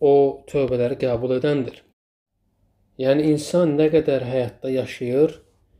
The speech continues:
nə qədər ki onun canı üstündədir, Allah Subhanahu wa Taala onun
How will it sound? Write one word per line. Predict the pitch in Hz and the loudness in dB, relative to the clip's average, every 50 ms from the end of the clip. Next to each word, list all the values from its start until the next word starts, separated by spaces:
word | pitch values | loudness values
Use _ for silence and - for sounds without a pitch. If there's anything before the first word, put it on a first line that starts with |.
| _ _ _ _ _ _ _ _ - | _ _ _ _ _ _ _ _ -4
nə | 139 143 | -4 0
qədər | 147 151 139 151 147 147 147 151 | 2 2 2 4 2 2 0 -2
ki | - - - 143 135 127 | -6 -6 -4 -2 -2 -2
onun | 117 117 131 139 147 147 | -2 -4 -4 -4 -4 -4
canı | 143 - 147 127 127 135 139 135 | -4 -2 -2 -2 0 -2 -4 -6
üstündədir, | - - - - 127 120 135 151 156 165 185 196 | -8 -10 -8 -8 -6 -2 -2 0 0 2 2 2
Allah | 190 170 170 185 185 | 2 2 2 2 0
Subhanahu | 180 - - - - - 180 170 165 151 143 | 0 -2 -8 -16 -6 -2 0 0 2 0 0
wa | 135 117 | -2 -4
Taala | - 160 165 160 160 151 | -8 -8 -4 -2 -2 0
onun | 143 139 143 151 165 165 | 0 2 2 2 2 2